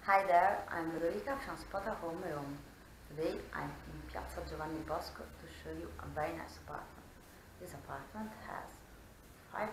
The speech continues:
bedrooms and one bathroom. This neighborhood, Tuscolana, is well connected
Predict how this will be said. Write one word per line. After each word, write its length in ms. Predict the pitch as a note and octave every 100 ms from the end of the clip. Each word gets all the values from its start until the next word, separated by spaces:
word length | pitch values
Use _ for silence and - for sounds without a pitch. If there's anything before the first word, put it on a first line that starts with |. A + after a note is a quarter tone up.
| -
bedrooms 480 | C#3 C#3 F3+ A#3 - -
and 120 | D#3+ D3+ - E3+
one 80 | G#3 D3+
bathroom. 400 | - - - - - - - - - - - - - - - - - F#3
This 160 | F3+
neighborhood, 400 | D3 D3 D#3 G3+ G#3 -
Tuscolana, 640 | - - - D3 C#3+ F3 -
is 160 | E3+ D#3+
well 160 | D3+
connected 560 | - D3 C#3+ - -